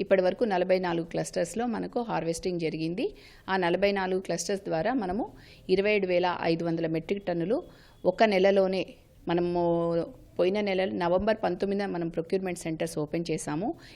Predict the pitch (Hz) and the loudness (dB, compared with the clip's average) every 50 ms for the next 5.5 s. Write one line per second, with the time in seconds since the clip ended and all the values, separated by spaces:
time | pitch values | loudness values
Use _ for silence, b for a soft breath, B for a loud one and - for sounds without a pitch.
0 | B B - 202 196 190 190 196 196 202 190 185 170 - - 226 202 175 180 185 | B B 2 4 4 6 6 4 4 4 4 4 2 2 -2 -2 0 2 4 4
1 | 185 185 190 196 214 208 196 185 180 - 170 175 208 247 269 262 226 190 180 180 | 4 4 4 4 2 2 2 0 0 2 0 -2 0 0 -2 -2 -4 -4 -2 -2
2 | 170 165 180 185 185 185 180 180 175 170 170 170 160 - - 156 160 170 165 160 | 0 0 2 2 2 2 2 2 2 2 2 2 -2 0 -2 -2 0 0 0 0
3 | 160 175 202 214 - - - - 214 196 196 196 196 190 185 202 240 233 214 190 | -2 -2 -2 -2 -4 -4 -2 -2 0 2 2 2 2 0 0 0 -2 -2 -2 -4
4 | 190 226 349 - B B B B B - - 190 175 175 - 233 220 208 208 185 | -4 -4 -4 -6 B B B B B -8 -2 -2 -2 0 0 0 0 2 0 -2
5 | 185 - - 165 160 - 165 170 202 269 | -2 -2 -2 -4 -2 -2 -4 -2 -2 -4